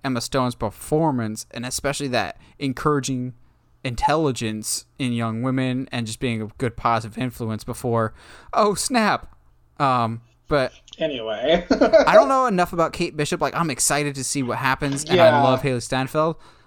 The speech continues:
Speaker 1: I'll trust your judgment on that one. I love the design. I just don't know enough about Kate Bishop. I just know that she's more or less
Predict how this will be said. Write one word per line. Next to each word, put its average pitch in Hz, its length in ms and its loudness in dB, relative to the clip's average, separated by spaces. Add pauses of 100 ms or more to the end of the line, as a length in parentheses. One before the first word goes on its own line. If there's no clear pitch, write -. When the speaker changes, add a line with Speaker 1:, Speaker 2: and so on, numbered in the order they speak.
(160)
Speaker 1:
I'll 170 160 2
trust 247 280 2
your 180 60 -8
judgment 202 300 0
on 196 100 -2
that 208 140 0
one. 233 220 -2 (340)
I 160 80 4
love 233 240 0
the 269 100 -8
design. 160 760 -2 (200)
I 156 80 -2
just 185 200 -6
don't 190 220 -2
know 156 240 0
enough 139 260 -4
about 135 180 -6
Kate - 240 -10
Bishop. 139 240 -6
I 127 100 -2
just 127 200 -8
know 131 260 0
that 123 160 -6
she's 123 240 -10
more 123 160 -4
or 120 60 -4
less 120 260 -4